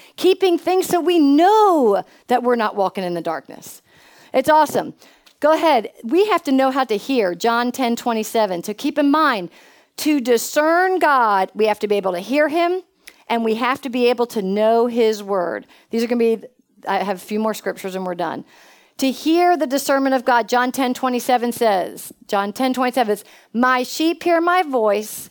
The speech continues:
and I know them, and they" what? "Follow me." I love it when Gene's in the building and then he's not. Or if somebody goes somewhere, then they're not. Carrie's here and then he's not.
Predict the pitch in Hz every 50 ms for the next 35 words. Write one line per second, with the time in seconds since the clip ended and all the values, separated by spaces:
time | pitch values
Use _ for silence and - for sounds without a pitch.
0 | - - 202 196 - - 208 214 226 240 240 233 220 196 180 170 170 143 110 110
1 | 185 - _ _ _ _ _ - 202 196 190 180 208 214 214 208 208 196 165 160
2 | - - _ _ _ _ _ _ _ _ _ _ 170 _ _ - 190 185 185 190
3 | 202 220 226 247 254 254 269 311 349 359 359 349 339 339 339 339 339 339 294 320
4 | - 247 262 320 359 330 370 294 247 269 233 220 185 - 254 262 262 254 240 247
5 | 220 247 247 240 247 247 240 233 240 240 233 196 208 185 160 - - _ _ _
6 | - - - - - _ _ 202 220 208 - 320 302 294 302 262 277 277 285 285
7 | 320 294 285 285 277 262 285 277 277 262 214 - - _ - - 302 302 320 320
8 | 285 269 320 320 302 294 294 294 311 277 240 240 202 175 - -